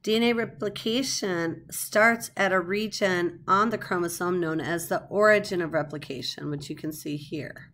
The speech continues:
okay? Replication then proceeds in both directions. So this is bidirectional replication.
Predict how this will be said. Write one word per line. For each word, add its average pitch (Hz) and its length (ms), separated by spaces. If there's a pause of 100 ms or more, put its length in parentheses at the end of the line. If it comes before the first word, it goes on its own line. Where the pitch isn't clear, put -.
okay? 160 380 (1900)
Replication 226 880
then 214 380
proceeds 202 600
in 208 200
both 170 340
directions. 180 680
So 160 80
this 165 200
is 185 120
bidirectional 180 1080
replication. 156 920